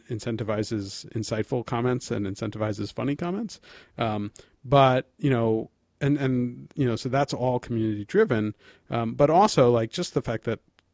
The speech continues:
you know, sort of regular community members sort of step in and,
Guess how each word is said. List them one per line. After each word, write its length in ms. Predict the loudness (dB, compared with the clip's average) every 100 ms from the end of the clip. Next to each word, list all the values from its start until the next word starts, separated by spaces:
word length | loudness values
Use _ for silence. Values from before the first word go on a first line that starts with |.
| _ -6
you 120 | -4
know, 200 | -4 -8 _
sort 180 | -8 -6
of 280 | -8 -14 _ -10
regular 460 | -6 -2 0 2 0
community 360 | 0 0 2
members 320 | 0 0 -4 -4
sort 140 | -6
of 100 | -6
step 360 | -8 -6 -6 0
in 340 | 0 0 -2 -8 -20 _ -8
and, 340 | -6 -4 -6